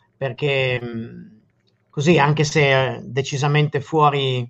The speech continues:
fuori moda, ma sono delle cose che non vanno mai fuori moda. Eh, tento di dare loro una funzione di sostenibilità, nel senso che non li butto mai via finché sono ancora in, eh, in buono stato.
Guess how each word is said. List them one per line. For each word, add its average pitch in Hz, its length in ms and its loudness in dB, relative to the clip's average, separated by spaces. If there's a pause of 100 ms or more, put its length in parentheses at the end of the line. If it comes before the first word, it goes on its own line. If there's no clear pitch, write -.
(120)
fuori 147 260 2
moda, 208 360 4
ma 156 220 2
sono 226 240 -4
delle 190 180 0
cose 202 160 -2
che 180 80 0
non 160 160 -2
vanno 160 220 2
mai 165 260 4
fuori 147 300 -4
moda. 127 440 -8 (520)
Eh, 147 320 -6
tento 202 360 6
di 170 120 2
dare 185 440 6
loro 185 680 8
una 156 640 2 (540)
funzione 202 520 6
di 185 100 4
sostenibilità, 165 960 0 (340)
nel 147 200 -4
senso 170 340 -2
che 175 120 -4
non 156 180 -2
li 156 160 0
butto 170 300 -2
mai 165 180 0
via 165 500 0
finché 143 360 -4
sono 147 220 -4
ancora 135 680 0 (580)
in, 139 220 -8
eh, 123 440 -6
in 147 140 0
buono 156 260 4
stato. - 500 -6